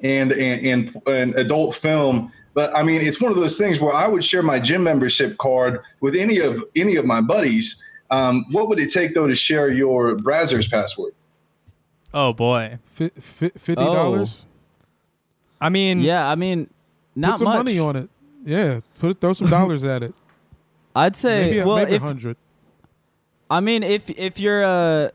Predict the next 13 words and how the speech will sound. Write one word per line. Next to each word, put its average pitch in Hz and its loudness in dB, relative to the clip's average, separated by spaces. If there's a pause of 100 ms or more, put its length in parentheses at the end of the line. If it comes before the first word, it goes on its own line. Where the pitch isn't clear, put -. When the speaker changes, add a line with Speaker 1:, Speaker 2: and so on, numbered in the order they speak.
(120)
Speaker 4:
if 160 -2
you're 185 2
a 165 0
close 190 -2
associate, 185 0
that's, 180 -2
that's 175 0
pro 175 0
bono 156 2
work. 139 -4 (600)
That's, 151 -4 (140)
you 151 -2
know. 143 -2